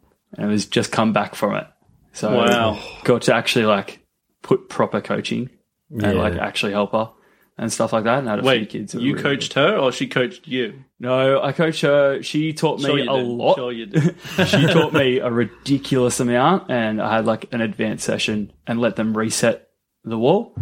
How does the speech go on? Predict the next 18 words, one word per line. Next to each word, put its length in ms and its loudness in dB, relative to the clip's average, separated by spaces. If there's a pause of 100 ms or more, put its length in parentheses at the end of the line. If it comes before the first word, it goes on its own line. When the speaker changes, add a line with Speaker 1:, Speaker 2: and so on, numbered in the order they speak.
(420)
Speaker 1:
and 140 -6
they 80 -4
could 280 -4 (200)
root 300 2
set 260 0
whatever 260 0
they 120 2
wanted. 400 0 (300)
She 180 -4
was 100 0
the 140 0
only 240 2
one 140 2
that 80 -4
could 120 0
do 140 2
her 140 2
climb 340 2